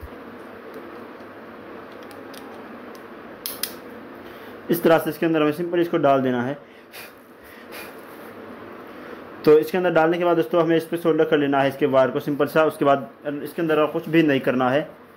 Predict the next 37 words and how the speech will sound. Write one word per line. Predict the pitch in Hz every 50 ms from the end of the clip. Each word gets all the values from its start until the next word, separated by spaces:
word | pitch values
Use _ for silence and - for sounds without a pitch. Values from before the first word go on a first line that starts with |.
| - _ _ _ _ _ _ _ _ - - - - - - - - - - - - - - - -
तो | 151
दोस्तों | 151 156 170 170 170 185 180
इसका | 180 175 175 - 185
connection | 175 185 175 175 170 - 214 202
करना | 208 190 180 185 180
बहुत | 156 147 156 165 160 -
ही | 175
आसान | 160 139 156 156 151 156
है। | 165 165
एक | 175 180 185 180
वायर | 180 170 170 165
simple | 170 185 180 180 180 165
यहाँ | 151 147 151
पर | 151 170 160
जोड़ | 147 160 156 151
देना | 156 156 156 156
है | 151 156 165 170 170 - - - - -
और | - 151
एक | 165 175 175 175
वायर | 170 165 165 160
इसमें | 156 - - 185 185
से | 180 185 175 170
किसी | 175 170 170 185 190
एक | 180 175 170 165
में | 170 160
बजा | 147 147 143 143
देना | 143 143 143 143
है, | 143 156 165
चाहे | 160 165 156 151 160
इसके | 156 151 - 160
बीच | 147 147 147 147
वाले | 175 160 160
में | 165 165
यहाँ | 160 151 147
पर | 151 165
लगा | 160 156 160 165
दें | 160 160 165 165 170